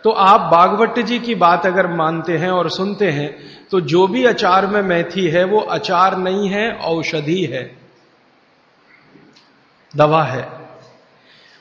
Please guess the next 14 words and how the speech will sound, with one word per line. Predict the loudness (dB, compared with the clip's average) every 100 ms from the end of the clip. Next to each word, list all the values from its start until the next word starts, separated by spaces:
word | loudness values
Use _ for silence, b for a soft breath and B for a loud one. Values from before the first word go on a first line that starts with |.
| b
माने, | 2 4 4
आप | 2 2 4 2 0
कभी | 0 0
भी | -2 2
अपने | 2 2 0
जीवन | 0 -2 -2 -2
में | 0 0 0 -4
ऐसे | -4 -4 -2 -2
अचार | 0 -2 -4 0 2 0
खाने | -4 -4 -2 -4
से | -2 -4
परहेज | 0 -2 0 0 0 -2
ना | 0 2 2
करें | 0 0 0 -4